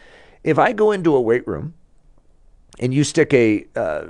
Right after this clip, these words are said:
a, a barbell on me, like, you know, those big forty-five pounders with, you know, maybe some weights on the side, and,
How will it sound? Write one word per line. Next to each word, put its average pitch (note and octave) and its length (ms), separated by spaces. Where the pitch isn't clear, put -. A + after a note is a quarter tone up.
a, A2 220
a A#2+ 80
barbell G#2 720
on F#2+ 180
me, F#2 100
like, F2+ 320
you C3 80
know, F#2+ 140
those F#2+ 180
big F#2+ 220
forty-five G2 480
pounders F#2 540
with, E2 260
you A#2+ 100
know, D#2 120
maybe F2+ 180
some F2+ 160
weights F#2 320
on F#2 80
the F2 100
side, D#2+ 440
and, D2 200